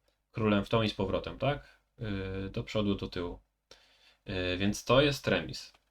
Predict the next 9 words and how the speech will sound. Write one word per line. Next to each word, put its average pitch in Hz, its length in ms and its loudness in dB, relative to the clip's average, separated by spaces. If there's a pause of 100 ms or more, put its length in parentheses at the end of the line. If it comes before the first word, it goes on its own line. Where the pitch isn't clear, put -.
Natomiast 113 760 0
w - 300 -20
pierwszym 101 400 -2
ruchu 95 360 -2 (640)
białe 117 240 2
mogły 117 280 0
zachować 107 400 0
się 107 120 2
lepiej. 87 360 -2